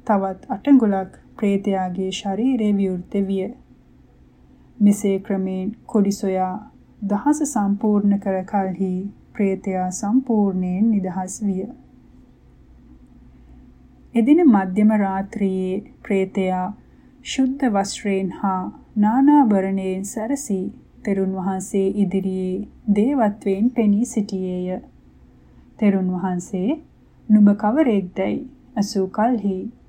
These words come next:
හිමියනි, මම පෙර ගිනියම් වූ දහසක් යපටින් වෙලී කෑමක් බීමක් නැතිව මැරෙන්නේද නැතිව මහා දුක් වින්දෙමි.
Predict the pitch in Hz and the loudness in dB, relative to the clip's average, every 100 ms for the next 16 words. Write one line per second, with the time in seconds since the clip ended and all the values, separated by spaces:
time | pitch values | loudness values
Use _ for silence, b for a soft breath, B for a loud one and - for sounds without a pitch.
0 | - - - - 226 269 254 190 180 190 | -20 -20 -20 0 8 10 8 6 2 -4
1 | - - - - 196 196 202 214 190 196 | -10 -20 -8 0 0 2 0 0 2 0
2 | 196 190 196 214 220 214 208 208 202 185 | -2 -4 0 2 2 4 4 4 2 0
3 | 208 208 220 208 - _ - 208 202 226 | -2 0 0 -2 -6 _ -2 0 0 -2
4 | 214 214 208 - 196 202 226 226 185 - | 2 4 4 0 -2 2 2 2 0 -6
5 | - - - - - - 233 277 302 240 | -20 -20 -20 -20 -6 -2 2 6 6 4
6 | 214 220 233 233 226 202 202 214 202 196 | 2 2 2 2 2 0 2 0 2 0
7 | - - - 202 196 233 302 277 220 202 | -6 -18 2 4 6 6 8 8 6 4
8 | 208 196 208 190 185 - - 202 190 202 | 4 2 0 -2 -2 -8 -4 -2 0 0
9 | 190 185 254 - 226 185 185 185 | 0 -4 -6 2 4 6 2 0